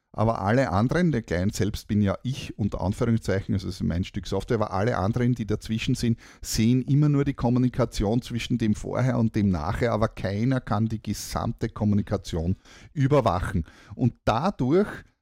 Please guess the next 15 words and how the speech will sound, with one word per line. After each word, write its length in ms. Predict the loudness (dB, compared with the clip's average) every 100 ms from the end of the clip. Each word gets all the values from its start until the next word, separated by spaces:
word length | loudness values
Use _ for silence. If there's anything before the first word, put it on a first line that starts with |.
| _
habe 280 | -2 0 -2
ich 60 |
hier 380 | -2 0 2 0 _
also 480 | 0 0 2 0 0
eben 360 | -2 0 2 0 -2 -20 _
eine 320 | 0 2 2 2
Anonymisierung 840 | 2 4 6 4 2 0 2 2
geschafft, 800 | 2 0 0 -2 -6 -8 -18 -8
weil 360 | 0 2 2 0
eben 280 | -2 0 2
niemand 400 | 2 4 2 -2
das 140 | -6
andere 320 | -4 -4 -4 -4
sehen 240 | -2 -4
kann. 180 | -4